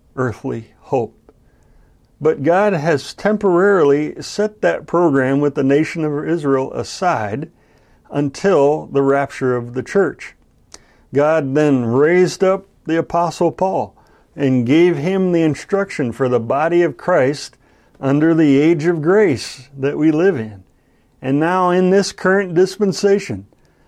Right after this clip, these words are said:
all Scripture needs to be taught and understood in light of Paul's message of grace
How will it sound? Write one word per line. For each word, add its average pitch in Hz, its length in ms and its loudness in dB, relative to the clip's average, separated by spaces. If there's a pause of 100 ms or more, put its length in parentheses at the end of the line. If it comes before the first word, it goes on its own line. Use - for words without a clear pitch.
(220)
all 180 380 2
Scripture 131 760 -4 (440)
needs 139 300 0
to 156 120 0
be 165 160 2
taught 147 460 -2
and 135 200 -2
understood 156 840 0
in 135 220 0
light 147 380 2
of 131 200 -2
Paul's 151 480 -2
message 131 600 -4
of 127 200 -10
grace 120 560 -4